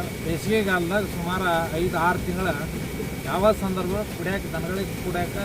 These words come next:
ಜನರಿಗೆ ಕುಡಿಯಕ್ಕೆ ಅಥವಾ, ಆ, ಜಮೀನುಗಳಿಗೆ, ಆ, ನೀರು ಇರ್ತಿರ್ಲಿಲ್ಲ. ಈ ಸಂದರ್ಭವನ್ನು ನೋಡಿ ಸಾಮಾನ್ಯ ನಮ್ಮ ಈ ಭಾಗದ ಅನೇಕ ರೈತರು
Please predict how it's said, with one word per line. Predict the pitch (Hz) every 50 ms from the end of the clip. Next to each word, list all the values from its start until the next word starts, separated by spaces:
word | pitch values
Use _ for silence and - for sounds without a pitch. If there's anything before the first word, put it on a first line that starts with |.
| 196 - -
ಜನರಿಗೆ | 147 143 - 180 180 - - 175
ಕುಡಿಯಕ್ಕೆ | 165 165 175 170 170 202
ಅಥವಾ, | 190 180 175 - 185 202 196 196 185 - - - - - - 127 - - - - - - - - 165
ಆ, | 170 175 175 170 170 165 - - - - - - -
ಜಮೀನುಗಳಿಗೆ, | 180 190 208 214 202 190 180 170 160 151 151 - - - - - - - - - - - - - - - - - - - - - - - - - - - - - - - - - - - -
ಆ, | 190 180 165 165 165 160
ನೀರು | 165 - 175 202 196 190
ಇರ್ತಿರ್ಲಿಲ್ಲ. | 185 170 - - 175 - 156 - - - - - - - - - - - - - - - - -
ಈ | 185 - 190
ಸಂದರ್ಭವನ್ನು | 190 196 233 226 208 220 214 208 208 208
ನೋಡಿ | 196 196 196 196 196 202 202 202 196 - - - - - - - - - - - - - - - -
ಸಾಮಾನ್ಯ | 160 165 175 190 208 202 208 208 202 202 202
ನಮ್ಮ | 190 185 190 190
ಈ | 185 180 190 185
ಭಾಗದ | 160 165 180 190 202 196 196
ಅನೇಕ | 196 185 165 - 185 202 214 208 - 190 180
ರೈತರು | 180 180 - - 214 208 190